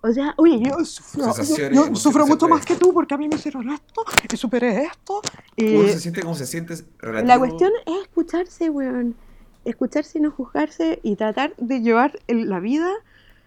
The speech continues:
Speaker 1: Por ejemplo, yo ahora,
Speaker 2: Pero,
Speaker 1: eh,
Speaker 2: perdón, tú lograste detenerte, lograste salir de ti, lo-, lograste quedarte sin ego y estar desnuda para poder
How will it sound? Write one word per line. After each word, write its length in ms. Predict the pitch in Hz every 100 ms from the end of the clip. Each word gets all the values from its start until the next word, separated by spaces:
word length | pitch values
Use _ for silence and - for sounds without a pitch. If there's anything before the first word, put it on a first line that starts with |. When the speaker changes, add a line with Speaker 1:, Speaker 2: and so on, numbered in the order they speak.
| _
Speaker 1:
Por 120 | 262
ejemplo, 320 | 247 311 311 320
yo 140 | 269
ahora, 640 | 254 269 294 311 311 311 -
Speaker 2:
Pero, 140 | -
Speaker 1:
eh, 20 |
Speaker 2:
perdón, 300 | 143 135 113
tú 120 | 135
lograste 420 | 160 165 156 - 180
detenerte, 760 | 170 123 107 101 131 - 104
lograste 540 | 98 98 127 127 135 135
salir 320 | - 104 110
de 80 | 135
ti, 140 | 113
lo-, 200 | 101 101
lograste 420 | 104 104 131 -
quedarte 220 | 135 135
sin 260 | 143 135 123
ego 440 | 127 143 143 170 -
y 100 | 104
estar 340 | 107 123 -
desnuda 480 | - 110 113 117 147
para 140 | 147 -
poder 320 | 117 120